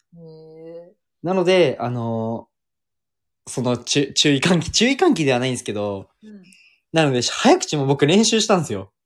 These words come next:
Speaker 1: へー。
Speaker 2: したらもう早口になっちゃって、あの、むしろ早えよって言われるんですけど、最近は。なんで、ちょっと意識して今またゆっくりにしてるんですけど、
Speaker 1: うんうん。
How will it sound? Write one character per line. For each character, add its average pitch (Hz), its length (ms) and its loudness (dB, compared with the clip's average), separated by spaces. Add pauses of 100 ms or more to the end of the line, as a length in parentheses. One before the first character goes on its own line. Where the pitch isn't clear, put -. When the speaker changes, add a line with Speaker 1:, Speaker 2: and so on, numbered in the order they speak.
(280)
Speaker 1:
へ 208 880 -20
ー。 214 140 -20
Speaker 2:
し - 160 -10
た 202 100 6
ら 139 100 0
も 117 360 -2
う 104 60 -16
早 131 180 -4
口 113 160 -10
に 107 60 -6
な 110 80 -4
っ - 20 -10
ち - 80 -8
ゃ 101 40 -4
っ - 20 -16
て、 98 440 -6
あ 113 100 -4
の、 110 100 -6
む 147 100 0
し 131 120 0
ろ 113 100 2
早 139 220 2
え 165 80 6
よ 120 100 2
っ 104 40 -4
て - 100 -18
言 113 80 -2
わ 117 60 2
れ 123 60 0
る 143 60 0
ん - 20 0
で 123 80 -2
す - 80 -12
け 110 60 -8
ど、 107 60 -6
最 101 180 -8
近 95 180 -12
は。 95 240 -10 (1080)
な 131 100 -6
ん - 20 -4
で、 123 100 -2
ち - 80 2
ょ - 40 2
っ - 40 -8
と 113 140 2
意 139 120 2
識 - 200 -2
し - 80 -4
て 120 80 -4
今 117 240 0
ま 143 120 2
た 160 120 2
ゆ 139 100 2
っ - 20 -12
く 127 100 2
り 131 60 2
に 113 80 -8
し - 80 -6
て 135 80 -2
る 123 80 0
ん 117 60 -2
で 104 80 -4
す - 80 -10
け 101 100 -10
ど、 98 380 -4 (500)
Speaker 1:
う 196 60 -20
ん - 20 -18
う 196 40 -20
ん。 170 540 -20